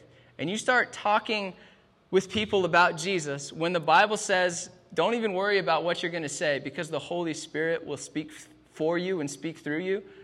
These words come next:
man, you start to learn, "Holy cow, I am just a vessel for the Holy Spirit, and the Holy Spirit will move. The Holy Spirit will speak. I don't even have to worry about what I'm gonna say." And it's such a beautiful thing, especially when you see people respond.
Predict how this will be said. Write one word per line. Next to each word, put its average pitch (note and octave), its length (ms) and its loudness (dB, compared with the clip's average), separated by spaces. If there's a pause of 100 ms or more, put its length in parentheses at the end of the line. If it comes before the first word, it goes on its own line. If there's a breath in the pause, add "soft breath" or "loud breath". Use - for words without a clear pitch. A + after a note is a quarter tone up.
(440 loud breath)
man, G3+ 160 6
you G#3 80 2
start A#3+ 280 6
to G#3 100 4
learn, G3 320 6
"Holy G#3 360 -4
cow, G3 260 0
I E3 180 0
am G3 140 -2
just F3+ 240 -4
a D#3 100 0
vessel F#3 540 0
for E3 160 -4
the D3 60 0
Holy D3+ 280 -2
Spirit, D3 400 -2
and D3 100 -4
the C#3+ 60 -2
Holy F3+ 240 2
Spirit D#3+ 420 -2
will C#3 120 -4
move. B2+ 240 -6 (320 loud breath)
The D#3 100 2
Holy F#3+ 320 4
Spirit F3+ 360 0
will D3+ 100 -4
speak. D#3 320 0
I F3 120 6
don't G#3+ 120 0
even F#3+ 120 0
have F3+ 180 2
to D#3+ 100 -4
worry D#3+ 400 6 (260 loud breath)
about D#3 260 4
what E3 140 2
I'm D#3 120 4
gonna D3 120 -2
say." D#3 200 2
And D3+ 80 0
it's D3+ 100 -4
such A3+ 180 6
a G3+ 60 4
beautiful F#3+ 440 -2
thing, F#3+ 280 0
especially A#3 440 2
when G3 180 -2
you E3+ 80 -2
see G#3 280 -4
people G3 380 -10
respond. C#3 760 -8